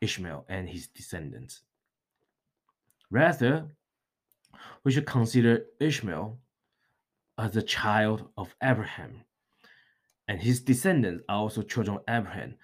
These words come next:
And that's the key point that we need to spread the gospel to them,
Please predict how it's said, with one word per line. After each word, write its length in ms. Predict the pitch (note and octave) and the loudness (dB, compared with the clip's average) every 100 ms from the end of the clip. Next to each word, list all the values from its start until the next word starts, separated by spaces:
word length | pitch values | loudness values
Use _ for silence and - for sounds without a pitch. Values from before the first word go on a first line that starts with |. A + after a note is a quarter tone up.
| - _ - | -20 _ -6
And 260 | F#2 F2 | -4 0
that's 260 | G#2+ D3+ D3+ | 2 2 0
the 180 | - A#2+ | -2 -2
key 280 | - - A2+ | -2 -2 -2
point 320 | - G#2 F2+ | -2 -4 -2
that 240 | F2+ F#2 | -4 -4
we 180 | G2 F#2 | -2 -2
need 300 | F#2 G2 A2 | -2 -4 -4
to 120 | G#2+ | -6
spread 340 | F#2 - F#2+ F2+ | -10 -8 -6 -6
the 60 | |
gospel 420 | - F2 D#2+ - E2 | -8 -8 -8 -12 -12
to 180 | - | -12
them, 300 | D2 D2 - | -10 -10 -12